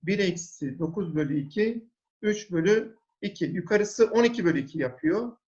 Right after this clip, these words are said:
Aşağısı yirmi yedi bölü dört yapıyor değil mi? On iki bölü iki. Şurası eksi yirmi üç bölü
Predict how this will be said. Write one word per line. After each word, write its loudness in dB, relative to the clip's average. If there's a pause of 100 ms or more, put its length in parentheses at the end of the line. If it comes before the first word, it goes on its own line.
(300)
Aşağısı 2
yirmi 0
yedi 0
bölü 2
dört -4
yapıyor -8
değil -4
mi? -4 (600)
On -2
iki -6
bölü 0
iki. -2 (920)
Şurası 0
eksi -2
yirmi 2
üç -4
bölü -2